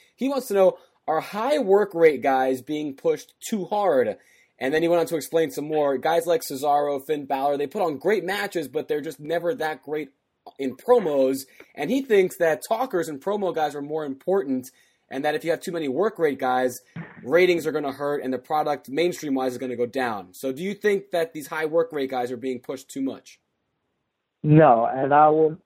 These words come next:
Speaker 2: that will never be my answer because, I mean, this is, this is pro wrestling. And I, like, even way back, I always appreciated the, the wrestling aspect over the, the mic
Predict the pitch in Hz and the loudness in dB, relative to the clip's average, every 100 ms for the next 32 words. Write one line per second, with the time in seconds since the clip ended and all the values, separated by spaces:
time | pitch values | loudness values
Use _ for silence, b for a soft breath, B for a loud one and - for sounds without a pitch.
0 | b b _ 156 180 175 165 160 151 151 | b b _ 4 6 4 2 2 2 -2
1 | 147 143 135 131 135 131 123 120 123 135 | -2 -2 -4 -6 -8 -8 -8 -8 -4 -4
2 | 123 139 151 147 143 139 _ _ _ _ | -4 -4 -6 -4 -6 -6 _ _ _ _
3 | _ _ _ _ _ _ _ B B _ | _ _ _ _ _ _ _ B B _
4 | _ 175 190 220 208 175 - _ _ - | _ 2 4 6 4 2 -12 _ _ -12
5 | 185 214 - 196 170 170 165 139 151 151 | -4 -4 4 6 8 6 4 0 0 -4
6 | 156 147 147 147 - 147 143 - _ - | -2 -2 -2 -6 -6 -4 -4 -6 _ -2
7 | 214 214 180 185 175 185 208 156 151 165 | 2 4 6 6 6 4 2 -2 0 0
8 | 156 156 - 160 160 156 147 127 139 131 | 0 -4 -6 -6 -2 0 0 -2 0 0
9 | 127 - _ _ _ _ _ _ _ _ | -2 -8 _ _ _ _ _ _ _ _
10 | _ 143 131 123 120 117 113 - _ _ | _ -2 0 0 -2 -2 -6 -10 _ _
11 | _ - 147 - 143 139 - 131 - 139 | _ 0 0 2 -2 -2 -2 -4 -2 -2
12 | 127 - - 139 131 131 127 117 123 117 | -2 -4 0 2 2 4 2 2 0 2
13 | 117 - - _ _ _ _ _ _ _ | 0 -2 -10 _ _ _ _ _ _ _
14 | 127 123 123 131 127 120 | -4 -2 0 2 2 2